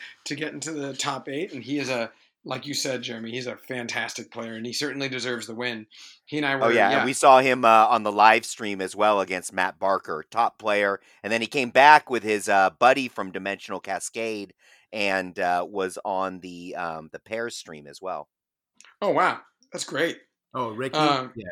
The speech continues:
Speaker 3: Ricky's a great guy.
Speaker 1: Yeah, Ricky ended up getting Best Painted, in fact, at the
Speaker 2: Oh,
Speaker 1: event.
Speaker 2: nice.
Speaker 1: He's
Speaker 2: I
Speaker 1: got
Speaker 2: could see that.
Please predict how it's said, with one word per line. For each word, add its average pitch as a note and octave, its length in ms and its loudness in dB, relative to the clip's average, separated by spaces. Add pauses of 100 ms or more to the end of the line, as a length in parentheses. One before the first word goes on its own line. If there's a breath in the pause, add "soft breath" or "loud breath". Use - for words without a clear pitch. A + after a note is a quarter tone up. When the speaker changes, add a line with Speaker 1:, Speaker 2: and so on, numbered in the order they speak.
Speaker 3:
Ricky's G2 320 -12
a - 20 -14
great F2 220 -14
guy. F2 240 -14 (580)
Speaker 1:
Yeah, A#3+ 100 -4
Ricky D3+ 260 -2
ended D#3+ 160 -2
up D#3+ 100 -2
getting E3 220 -2
Best F3 220 -4
Painted, A#3+ 300 -2
in B2 140 -8
fact, A#2+ 420 -10
at B2+ 200 -10
the A#2+ 140 -10
Speaker 2:
Oh, A2+ 100 -2
Speaker 1:
event. G#2+ 160 2
Speaker 2:
nice. G#2+ 180 2
Speaker 1:
He's C#3 160 -10
Speaker 2:
I D3 140 0
Speaker 1:
got C#3 80 0
Speaker 2:
could C#3 100 0
see C3+ 140 -4
that. A2 220 4